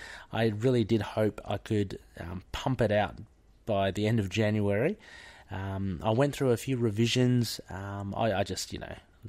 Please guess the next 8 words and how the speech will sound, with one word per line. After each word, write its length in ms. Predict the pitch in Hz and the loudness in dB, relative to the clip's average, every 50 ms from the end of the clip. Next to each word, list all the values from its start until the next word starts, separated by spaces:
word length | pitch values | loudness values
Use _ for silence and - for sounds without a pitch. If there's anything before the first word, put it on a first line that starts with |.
| 101 107 | -12 -8
really 260 | 110 107 104 107 101 | -6 -4 -2 -2 -4
wanted 320 | 90 104 104 101 101 95 | -2 -2 -2 -2 -2 -2
to, 200 | - 104 95 - | -2 -4 -4 -4
to 220 | - - - - 104 | -6 -8 -8 -6 -2
do 160 | - 110 107 | 0 0 0
justice 500 | 98 - 107 98 - - - 107 - - | 2 0 0 0 0 -4 -6 -6 -6 -6
to, 320 | - - 113 101 98 98 - - - - - - - - - - - - - | -4 -2 -2 -2 -2 -2 -4 -8 -18 -20 -18 -18 -20 -20 -20 -20 -20 -16 -12
um, 400 | - 82 80 76 80 78 69 | -10 -8 -8 -6 -8 -8 -10